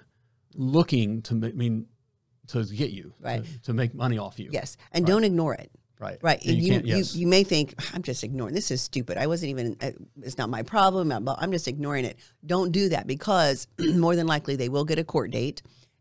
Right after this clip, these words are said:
Speaker 2: And if you're not there at court, they get awarded the entire
Speaker 1: I
Speaker 2: amount.
Speaker 1: did. In fact, I say, I've often say here on the program, <laughs> "Don't do what I did." I've made every mistake.
Speaker 2: Right.
Speaker 1: I've, I've made, I've done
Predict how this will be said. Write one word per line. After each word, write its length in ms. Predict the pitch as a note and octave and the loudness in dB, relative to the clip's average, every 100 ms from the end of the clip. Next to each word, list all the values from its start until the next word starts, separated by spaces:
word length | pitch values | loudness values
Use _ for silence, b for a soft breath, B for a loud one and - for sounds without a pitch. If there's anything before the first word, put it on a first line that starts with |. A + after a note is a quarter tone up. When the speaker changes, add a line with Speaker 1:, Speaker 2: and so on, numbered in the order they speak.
| _ - | _ -6
Speaker 2:
And 220 | D#3 D3+ | 0 0
if 140 | C#3+ C3 | 0 0
you're 220 | C#3 F3 | 2 4
not 180 | F3 F3 | 4 4
there 180 | F3+ | 2
at 80 | D3 | 2
court, 320 | - F3 C#3 - | 2 2 2 2
they 180 | D3 E3+ | 0 2
get 140 | F#3+ | 0
awarded 420 | F3+ D#3 C#3+ C#3 - | -2 0 0 -2 -6
the 300 | B2+ D3 D3+ | -18 -4 0
entire 360 | C#3+ C3+ B2+ A#2 | 0 -2 -4 -4
Speaker 1:
I 20 | |
Speaker 2:
amount. 180 | G#2 A#2 | -4 2
Speaker 1:
did. 200 | C3 B2+ - | 4 2 -2
In 80 | A2 | 2
fact, 240 | C3 A#2 | 2 2
I 360 | A2+ A2+ A#2+ G2 | -4 -2 -4 -4
say, 200 | - A#2 | -4 -4
I've 180 | A2 - | -4 -10
often 400 | - - B2+ C3 | -18 -6 -2 2
say 240 | B2+ C#3+ C#3 | 4 6 6
here 200 | C3 B2 | 8 6
on 80 | A#2 | 6
the 60 | A#2 | 4
program, 560 | C3 B2+ G#2+ F#2+ G2 b b | 4 4 2 2 -2 b b
<laughs> 200 | b b - | b b 2
"Don't 220 | C3+ B2 | 2 4
do 160 | C#3+ | 2
what 160 | C3 A#2+ | 4 4
I 120 | A#2 | 4
did." 300 | A2+ G#2 F#2 A2 | 4 0 -2 -2
I've 200 | A#2+ A#2+ | 0 4
made 180 | C3+ C3 | 4 4
every 220 | C3 C#3+ | 4 4
mistake. 480 | C3+ - A#2+ F#2 - | 2 2 0 0 -4
Speaker 2:
Right. 140 | A#2+ | -2
Speaker 1:
I've, 120 | A2+ - | -2 0
I've 180 | B2+ B2+ | 2 4
made, 280 | C3 B2+ - | 4 2 0
I've 220 | B2 G#2 | -2 0
done 340 | C#3 C#3 A#2 | 4 4 4